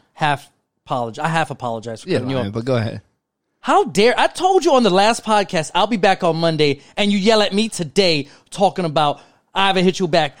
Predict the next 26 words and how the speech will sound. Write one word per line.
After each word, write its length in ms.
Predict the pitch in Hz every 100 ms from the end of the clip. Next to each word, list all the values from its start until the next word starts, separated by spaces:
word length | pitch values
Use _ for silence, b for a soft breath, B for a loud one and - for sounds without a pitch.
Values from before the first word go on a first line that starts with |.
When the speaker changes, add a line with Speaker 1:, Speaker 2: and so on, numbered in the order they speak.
| _
Speaker 1:
that 100 | 156
I'm 180 | 151 151 _ _ _
back. 340 | 165 151 - -
I'm 120 | 147
not 160 | 151
back 240 | 127 143 -
yet. 180 | 135 - b
Fuck 320 | - 311 311 180
you, 60 |
bro. 300 | 135 175 233 -
I 80 | 240
told 300 | 254 - 311
you 40 | 240
on 220 | 117 240
the 40 |
Speaker 2:
I, 40 | 233
Speaker 1:
pod-, 220 | 226 220
Speaker 2:
I, 80 | 117
Speaker 1:
public 180 | 117 214 -
Speaker 2:
I 180 | - 113
Speaker 1:
Thursday. 460 | 233 262 285 240 262
Speaker 2:
actually 400 | 123 120 117 - - _ _
did 180 | 120 117
not 260 | 110 135 -
say 240 | 101 92
that. 320 | 92 95 -